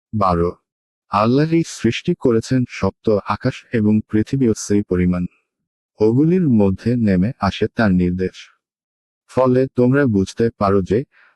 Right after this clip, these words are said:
আল্লাহ সর্ব বিষয়ে সর্বশক্তিমান এবং জ্ঞানে আল্লাহ সবকিছুকে পরিবেষ্টন করে রয়েছেন।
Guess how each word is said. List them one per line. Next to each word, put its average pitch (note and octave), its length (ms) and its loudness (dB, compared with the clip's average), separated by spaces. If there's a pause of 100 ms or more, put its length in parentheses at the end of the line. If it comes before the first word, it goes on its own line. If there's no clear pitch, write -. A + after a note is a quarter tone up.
আল্লাহ G#2 380 2
সর্ব B2 380 0
বিষয়ে A#2 480 0
সর্বশক্তিমান G#2+ 1000 0 (180)
এবং G#2 340 0
জ্ঞানে F#2+ 300 0 (100)
আল্লাহ G#2 380 0
সবকিছুকে A#2 720 -4
পরিবেষ্টন G2 680 -2
করে E2 280 -2
রয়েছেন। F2 400 -6